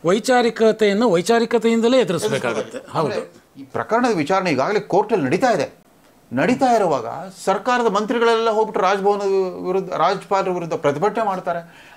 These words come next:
Speaker 2: ಅವ್ರ ಬಗ್ಗೆ ಕೀಳು ಭಾಷೆಯಲ್ಲಿ, ಆ, ಇವನ್ನ ಬ್ಯಾನರ್ಗಳನ್ನ ಹಿಡ್ಕೊಂಡು ಹೋಗ್ಬಿಟ್ಟು ರಾಜ್ಯಪಾಲರ ಸಂದರ್ಶನ ಕೋರ್ತಾರೆ. ಪಾಪ ರಾಜ್ಯಪಾಲರು, ಆ, ಔದಾರ್ಯ ತೋರಿಸಿದ್ದಾರೆ ನೋಡಿ. ಇವರೆಲ್ಲ ತಮ್ಗೆಲ್ಲ ಬೈ-, ತಮ್ಮ ವಿರುದ್ಧ ಕೆಟ್ಟ ಗೇಲಿ ಮಾತುಗಳನ್ನ ಆಡ್ತಾ ಘೋಷಣೆ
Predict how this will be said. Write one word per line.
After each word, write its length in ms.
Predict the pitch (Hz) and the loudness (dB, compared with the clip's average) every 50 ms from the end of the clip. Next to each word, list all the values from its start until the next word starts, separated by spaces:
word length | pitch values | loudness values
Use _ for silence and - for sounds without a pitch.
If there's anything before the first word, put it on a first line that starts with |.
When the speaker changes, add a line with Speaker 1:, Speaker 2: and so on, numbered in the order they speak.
| - - | -6 -2
Speaker 2:
ಅವ್ರ 160 | 147 160 160 | 0 0 0
ಬಗ್ಗೆ 240 | 156 185 196 190 208 | 0 0 0 0 0
ಕೀಳು 380 | 208 - - 185 214 247 262 214 | -2 -2 -4 -2 -2 0 0 0
ಭಾಷೆಯಲ್ಲಿ, 920 | 208 196 196 196 190 - 196 190 190 190 196 202 190 180 165 165 - - - - - - - - - | 2 0 0 0 -2 0 0 0 0 0 -2 -2 -2 -2 -6 -6 -12 -20 -20 -20 -20 -20 -16 -8 -4
ಆ, 140 | - 139 131 | -2 0 0
ಇವನ್ನ 360 | 135 139 165 180 175 156 139 | 0 0 -2 0 0 0 0
ಬ್ಯಾನರ್ಗಳನ್ನ 640 | 113 101 131 151 - - 240 226 226 214 202 185 | 0 0 0 0 2 2 2 2 4 2 2 2
ಹಿಡ್ಕೊಂಡು 280 | 170 170 170 180 147 139 | 0 -2 -2 -2 -2 -2
ಹೋಗ್ಬಿಟ್ಟು 420 | 127 107 113 - - 120 143 151 - - _ _ _ _ _ _ _ - | -2 -4 -6 -10 -10 -12 -12 -14 -18 -20 _ _ _ _ _ _ _ -4
ರಾಜ್ಯಪಾಲರ 520 | 107 120 147 143 151 139 151 147 143 143 139 | -2 -2 -2 -2 -2 -2 0 0 0 0 -4
ಸಂದರ್ಶನ 480 | 135 143 139 143 180 180 165 175 196 | -2 -2 0 0 0 0 -2 -2 -4
ಕೋರ್ತಾರೆ. 420 | 175 - 170 156 139 165 143 139 139 | -2 0 -2 -2 -2 -4 -6 -6 -6
ಪಾಪ 260 | - - 151 147 160 | -4 -4 -2 0 0
ರಾಜ್ಯಪಾಲರು, 640 | 131 120 135 160 151 - 185 165 160 156 160 156 147 - - _ _ _ _ _ _ _ _ _ - | 0 0 0 -2 -2 -2 -2 0 0 0 -4 -6 -6 -8 -12 _ _ _ _ _ _ _ _ _ -8
ಆ, 360 | 117 120 117 117 113 101 98 - - _ - 135 | -6 -4 -4 -4 -4 -6 -8 -12 -10 _ -2 0
ಔದಾರ್ಯ 300 | 160 175 220 214 208 180 | 2 4 2 2 2 0
ತೋರಿಸಿದ್ದಾರೆ 400 | 156 165 143 123 139 143 120 113 | -2 -4 -4 -2 -2 -4 -4 -4
ನೋಡಿ. 200 | 113 92 92 - _ _ _ - _ _ - | -8 -12 -14 -20 _ _ _ -20 _ _ -6
ಇವರೆಲ್ಲ 240 | 127 117 123 143 156 156 160 | -4 -2 -2 -2 -2 -2 -2
ತಮ್ಗೆಲ್ಲ 260 | 143 139 135 143 151 131 107 | 0 0 0 0 0 0 0
ಬೈ-, 180 | 120 135 147 - - | 0 0 0 -2 -2
ತಮ್ಮ 200 | 123 120 123 120 120 | -4 -4 -2 0 0
ವಿರುದ್ಧ 220 | 135 165 165 160 - - 156 - - - - - _ _ - - | 0 0 2 2 0 0 0 -2 -8 -20 -20 -20 _ _ -4 -4
ಕೆಟ್ಟ 220 | 139 139 - - 185 139 | -4 -2 -2 -2 0 0
ಗೇಲಿ 200 | 135 147 160 175 170 160 | 2 2 2 2 0 0
ಮಾತುಗಳನ್ನ 340 | 151 147 139 151 156 147 139 131 | -2 -2 0 -2 0 0 0 0
ಆಡ್ತಾ 200 | 131 127 - 139 131 117 | -2 -2 -2 -2 0 0
ಘೋಷಣೆ 220 | 131 135 135 180 | 0 -2 -2 -4